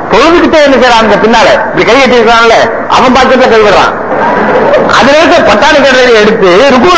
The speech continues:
போகும்போது வாயில போட்டுக்கிறான். இவனை தொழுது என்ன பிரயோஜனம்? பார்த்திருக்கிறேன், இந்த உலகத்துல இந்த கொடுமையெல்லாம் பார்த்துட்டு தான் இப்படி ஆயிட்டேன். அட,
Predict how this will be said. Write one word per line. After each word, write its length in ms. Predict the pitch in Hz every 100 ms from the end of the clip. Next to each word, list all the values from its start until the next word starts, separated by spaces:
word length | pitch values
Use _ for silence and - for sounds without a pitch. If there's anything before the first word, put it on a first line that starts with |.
| 277
போகும்போது 260 | 269 277
வாயில 220 | 254 240 202
போட்டுக்கிறான். 400 | 180 170 156 - 139
இவனை 160 | 208 226 240
தொழுது 400 | 302 269 254 262
என்ன 100 | 277
பிரயோஜனம்? 420 | 240 196 165 135 214 - - - - - - - - - - - - -
பார்த்திருக்கிறேன், 580 | 254 285 311 247 233 202
இந்த 100 | 180
உலகத்துல 320 | 208 220 226 208
இந்த 100 | 185
கொடுமையெல்லாம் 480 | 247 233 233 262 226 190
பார்த்துட்டு 320 | 214 208 240
தான் 120 | 240
இப்படி 160 | 208 185
ஆயிட்டேன். 400 | 190 190 156 135 - - - - - - - - - - 415 403 453 440 453 427 - 427 - - 508 - - -
அட, 80 | -